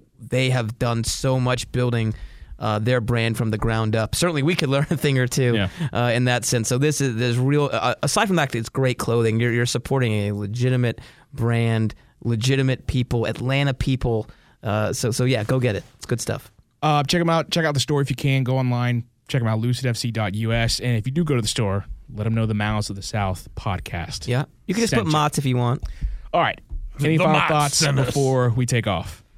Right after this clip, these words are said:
Speaker 1: Uh, nope. Uh, you can find me on Twitter at Josh B nine one four. Thanks
Speaker 2: Are
Speaker 1: for
Speaker 2: you
Speaker 1: listening.
Speaker 2: going, are you going to the
Speaker 1: Hmm?
Speaker 2: game? Are you, either of you
Speaker 1: I'm
Speaker 2: going to
Speaker 1: not
Speaker 2: the game?
Speaker 1: going to Birmingham. No
Speaker 2: No,
Speaker 1: one
Speaker 2: me
Speaker 1: wanted.
Speaker 2: either.
Speaker 1: I wanted to, but none, no one wanted to go, so I'm, I'm out.
Speaker 2: Well, you know, there's a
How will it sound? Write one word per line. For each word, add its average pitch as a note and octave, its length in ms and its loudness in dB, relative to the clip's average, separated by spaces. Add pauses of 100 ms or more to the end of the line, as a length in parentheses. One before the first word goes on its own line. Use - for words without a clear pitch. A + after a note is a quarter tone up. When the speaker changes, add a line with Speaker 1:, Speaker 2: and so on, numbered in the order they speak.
Speaker 1:
Uh, D3 600 2
nope. G#3+ 360 0
Uh, E3 360 4
you E3 40 0
can D#3+ 140 0
find D#3+ 240 2
me D#3 80 2
on D#3 180 2
Twitter E3+ 400 2
at C3+ 260 0
Josh D3+ 320 2
B D3 160 0
nine D3+ 200 2
one D3 120 2
four. D#3+ 280 0
Thanks A#2+ 180 0
Speaker 2:
Are D#3 40 2
Speaker 1:
for - 20 2
Speaker 2:
you F#3+ 80 4
Speaker 1:
listening. G3 140 2
Speaker 2:
going, G#2+ 100 2
are C3+ 60 2
you E3+ 120 2
going F#3 140 2
to G3 60 2
the E3+ 60 2
Speaker 1:
Hmm? F#3 40 4 (140)
Speaker 2:
game? - 200 -6
Are C#3 60 0
you, D3 80 2
either E3+ 200 2
of F#3 80 2
you F#3+ 40 4
Speaker 1:
I'm E3+ 60 4
Speaker 2:
going F3 60 4
to - 20 2
Speaker 1:
not - 60 4
Speaker 2:
the - 40 4
game? F#3 80 2
Speaker 1:
going F#3+ 160 4
to E3 60 2
Birmingham. D3 400 2
No D#3 80 4
Speaker 2:
No, - 20 4
Speaker 1:
one F#3 80 2
Speaker 2:
me F#3 80 4
Speaker 1:
wanted. F3+ 140 4
Speaker 2:
either. C#3 100 2
Speaker 1:
I D3+ 60 4
wanted G#3 260 2
to, E3 160 2
but D3 160 2
none, D3+ 320 2
no D3 120 2
one D3 120 2
wanted C#3 220 0
to F3 80 0
go, A2 220 2
so G#2 280 -2 (540)
I'm, F#2+ 160 -4
I'm G#2+ 140 -2
out. G2 200 -6 (320)
Speaker 2:
Well, A2+ 220 -2
you A#2+ 80 0
know, A#2+ 80 2
there's G#2+ 160 0
a F2+ 120 -4